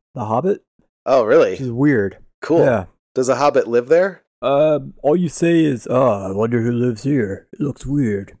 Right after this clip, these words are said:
Speaker 1: And that was it.
Speaker 2: <laughs> Cool. That's
Speaker 1: Yeah,
Speaker 2: awesome.
Speaker 1: yeah.
Speaker 2: Arthur, he's a wordsmith.
Speaker 1: Fuck yeah, he is.
Speaker 2: Oh, yeah. Yeah, and I was telling you before we recorded here, I'm, I'm at, like, a, my beard is at a nine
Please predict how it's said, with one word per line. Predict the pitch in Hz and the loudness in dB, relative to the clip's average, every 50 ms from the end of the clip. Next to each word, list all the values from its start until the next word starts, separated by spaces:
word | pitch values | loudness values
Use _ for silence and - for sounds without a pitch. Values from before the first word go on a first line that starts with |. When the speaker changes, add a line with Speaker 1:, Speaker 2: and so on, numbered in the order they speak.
| _ _ _ | _ _ _
Speaker 1:
And | 147 113 | -12 -10
that | 107 | -8
was | 107 104 101 | -8 -6 -4
it. | 110 107 101 - - - - 160 - - - - - - 156 - - _ | -2 -2 -2 -4 -6 -6 -6 -6 -4 -2 -4 -4 -4 -4 -8 -8 -8 _
Speaker 2:
<laughs> | |
Cool. | - - 127 123 107 - _ _ _ _ _ - _ _ _ _ _ - - - - - - - _ _ - | -4 -2 0 0 0 -2 _ _ _ _ _ -20 _ _ _ _ _ -20 -20 -20 -20 -20 -20 -20 _ _ -6
That's | 117 - - | -4 0 0
Speaker 1:
Yeah, | 110 110 | 0 0
Speaker 2:
awesome. | 107 110 107 98 101 - | 0 -2 -4 -6 -6 -6
Speaker 1:
yeah. | - 113 110 110 98 92 _ _ _ _ _ _ _ _ _ _ _ _ - - | -6 -4 -4 -4 -6 -8 _ _ _ _ _ _ _ _ _ _ _ _ -4 -2
Speaker 2:
Arthur, | 117 123 120 - 117 110 110 | 0 0 2 2 0 0 0
he's | 127 139 - | 0 -2 -2
a | 135 | -2
wordsmith. | 120 120 127 131 127 - - 120 113 110 - - - _ _ _ _ _ _ | 0 2 0 0 0 -2 -4 -2 -4 -4 -4 -8 -20 _ _ _ _ _ _
Speaker 1:
Fuck | _ - - - - 131 | _ -16 -14 -12 -8 -6
yeah, | 139 131 | -4 -2
he | 131 127 120 | -2 -2 0
is. | 123 127 147 143 - _ - _ _ _ - _ _ - | 0 -2 -2 -4 -8 _ -20 _ _ _ -20 _ _ -4
Speaker 2:
Oh, | 107 | -2
yeah. | 110 110 107 104 98 - _ _ _ _ _ - | 0 0 0 -2 -4 -10 _ _ _ _ _ -4
Yeah, | 110 110 | -2 0
and | 107 113 | 2 2
I | 113 | 0
was | 113 - | 0 0
telling | - 143 131 127 127 | 0 0 2 2 2
you | 127 127 123 117 - - - - _ _ _ - | 2 2 0 0 -4 -10 -20 -20 _ _ _ -16
before | - - - 127 123 120 120 113 104 101 _ _ _ - | -12 -6 -2 0 2 2 0 -2 -4 -8 _ _ _ -2
we | 127 123 | 0 0
recorded | 120 110 - 139 131 127 127 117 | 0 0 0 2 2 2 0 0
here, | 127 127 123 120 117 - _ _ _ _ _ _ | 0 0 0 0 0 -4 _ _ _ _ _ _
I'm, | - 113 113 113 | -6 -4 -2 0
I'm | 117 113 123 131 | 0 0 2 2
at, | 127 127 123 | 0 0 0
like, | 123 117 117 120 | -2 -4 -2 -4
a, | 113 104 117 - _ _ _ _ | -6 -6 -8 -20 _ _ _ _
my | - 113 123 123 | -8 -6 -6 -4
beard | 104 120 139 147 147 135 | -2 0 2 2 2 2
is | 131 110 127 | 2 0 0
at | 120 | 0
a | 113 107 | 0 0
nine | 113 127 131 131 127 117 110 107 104 | -2 0 0 0 0 0 -2 -4 -6